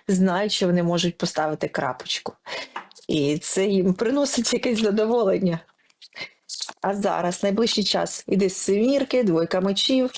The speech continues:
скажуть, що прямо зараз, і п'ятерка пентаклів. На жаль, зараз показує, що ні.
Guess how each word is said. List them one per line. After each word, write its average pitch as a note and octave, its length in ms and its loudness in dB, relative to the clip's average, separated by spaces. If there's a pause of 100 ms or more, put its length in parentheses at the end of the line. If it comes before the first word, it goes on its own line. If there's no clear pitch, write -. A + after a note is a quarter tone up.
(140)
скажуть, G3+ 300 -2
що G3+ 160 0
прямо F#3+ 260 0
зараз, A#3+ 760 0
і G3 80 0
п'ятерка G3+ 380 0
пентаклів. F3+ 460 0
На G#3+ 160 2
жаль, D#3+ 320 0 (440)
зараз A3 420 0
показує, F#3+ 480 0
що F#3+ 240 0
ні. D#3+ 320 0